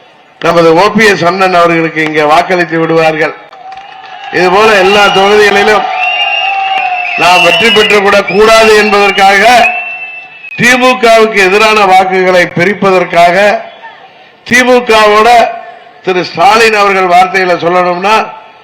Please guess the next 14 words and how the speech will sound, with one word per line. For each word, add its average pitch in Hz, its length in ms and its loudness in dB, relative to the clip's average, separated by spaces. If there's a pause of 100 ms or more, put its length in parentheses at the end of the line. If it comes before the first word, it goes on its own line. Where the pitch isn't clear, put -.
(160)
கள்ள 247 380 2
கூட்டணி 226 420 0
வைத்திருக்கிறார் 214 840 0
பழனிசாமி. 180 600 -2 (1400)
புரட்சி 240 460 0
தலைவர் 226 420 2
கண்ட 202 520 0 (400)
கட்சி, 170 520 0 (720)
அம்மா 220 320 0
அவர்கள் 233 380 2
கட்டி 196 340 -2
காத்த 208 340 -2
கட்சியும் 180 480 -2
சின்னமும் 196 600 -2